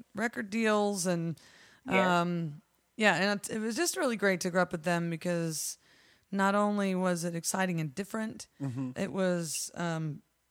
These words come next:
Speaker 1: invaluable to, to watch people. You guys, Mom and Bullet and Jan,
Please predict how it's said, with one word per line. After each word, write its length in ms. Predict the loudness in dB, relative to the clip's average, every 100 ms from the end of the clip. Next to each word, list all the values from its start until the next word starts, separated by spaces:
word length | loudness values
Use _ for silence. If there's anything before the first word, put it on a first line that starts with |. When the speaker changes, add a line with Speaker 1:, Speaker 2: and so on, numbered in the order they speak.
| _ _
Speaker 1:
invaluable 760 | 0 4 6 6 4 2 2 2
to, 500 | -2 -2 -2 -4 -6 -8
to 400 | -4 -4 -4 -12 _ _ -12
watch 400 | -2 -2 -2 -2
people. 240 | 0 0
You 140 | -2 -2
guys, 320 | 0 0 -2 -10 _
Mom 480 | -2 2 4 2 0
and 380 | -2 -2 -2 -4 -2
Bullet 340 | 0 2 0
and 100 | -4
Jan, 380 | -4 -4 -4